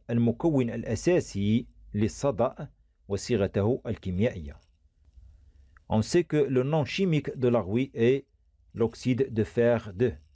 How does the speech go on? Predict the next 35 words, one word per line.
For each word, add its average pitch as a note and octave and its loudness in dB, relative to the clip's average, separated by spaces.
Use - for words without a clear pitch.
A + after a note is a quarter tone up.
de G2+ -2
formule A2+ -2
chimique A#2 -2
F A#2+ 0
E G#2+ 0
deux A#2 0
O A2+ -2
trois. F#2+ -2
Donc A#2+ -2
la A#2+ 2
rouille B2 -4
contient A#2 -2
essentiellement A2+ -2
l'oxyde A2+ -2
de A2 0
fer C#3 0
deux, A#2+ 0
de G2 -4
formule A2 -2
chimique A2+ -2
F A#2 -2
E G#2 -2
deux G#2+ 0
O F2 -4
trois. E2+ -4
P F3 2
H C#3 -4
d'une D3+ -4
solution A#2 -2
est A#2 -4
un A#2+ 2
nombre B2 -2
qui A#2 -2
varie G#2+ -2
entre A#2 -2